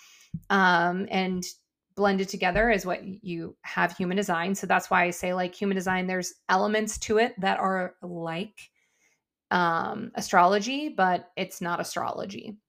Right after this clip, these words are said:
Now, sometimes you're gonna hear human design referred to as the science of differentiation.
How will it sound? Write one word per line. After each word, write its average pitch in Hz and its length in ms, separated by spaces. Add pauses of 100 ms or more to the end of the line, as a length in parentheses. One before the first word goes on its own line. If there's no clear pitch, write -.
(960)
Now, 196 320
sometimes 202 360
you're 196 80
gonna 196 180
hear 190 420
human 185 260
design 180 380
referred 185 400
to 180 260
as 175 240
the 180 80
science 175 400
of 175 100
differentiation. 233 1300